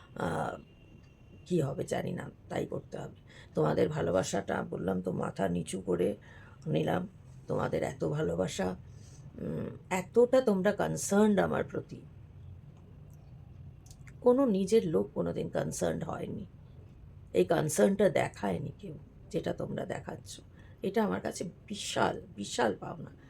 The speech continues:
তোমাদের জন্যই বোধহয় আমি হেঁটে চলে বেড়াতে পারছি রোজ।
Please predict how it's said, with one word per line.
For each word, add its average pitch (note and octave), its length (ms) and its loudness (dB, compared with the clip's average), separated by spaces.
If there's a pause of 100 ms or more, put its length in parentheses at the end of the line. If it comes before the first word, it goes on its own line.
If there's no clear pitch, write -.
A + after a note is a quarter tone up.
(300)
তোমাদের D#3+ 360 2
জন্যই F#3+ 340 2
বোধহয় C4 260 0
আমি B3 160 2
হেঁটে F3 220 0
চলে F#3 220 -2
বেড়াতে - 340 -6
পারছি - 440 -10 (520)
রোজ। - 440 -2